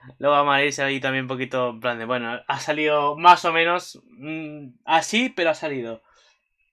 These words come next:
Pero bueno, Amaryllis haciendo espectacular hermosura, ternura. Toda hermosísima. Luego mientras el resto pues está haciendo el hilo palo de lo que viene siendo el, el pi-, eh, el pinganillo para hacer el espionaje.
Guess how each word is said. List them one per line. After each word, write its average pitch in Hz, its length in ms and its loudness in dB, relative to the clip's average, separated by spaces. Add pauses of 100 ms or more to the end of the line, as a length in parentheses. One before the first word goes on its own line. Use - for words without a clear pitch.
(420)
Pero 147 180 2
bueno, 139 200 2
Amaryllis 123 400 -6
haciendo 127 220 -12
espectacular 120 540 -8
hermosura, 120 460 -8
ternura. 160 600 -6 (1300)
Toda 156 180 10
hermosísima. 156 840 2 (160)
Luego 151 260 6
mientras 160 260 -4
el 156 120 2
resto 151 380 2
pues 135 160 -4
está 143 100 -6
haciendo 139 240 -6
el 131 140 0
hilo 135 220 -2
palo 127 280 -2
de 113 440 -8
lo 113 100 -12
que 107 60 -20
viene 120 200 -12
siendo 127 360 -8
el, 120 360 -10 (480)
el 127 200 -8
pi-, 147 200 -6
eh, 123 880 -6
el 120 80 -12
pinganillo 127 500 -8
para 127 400 -2
hacer 120 460 -8
el 117 100 -12
espionaje. 143 600 -4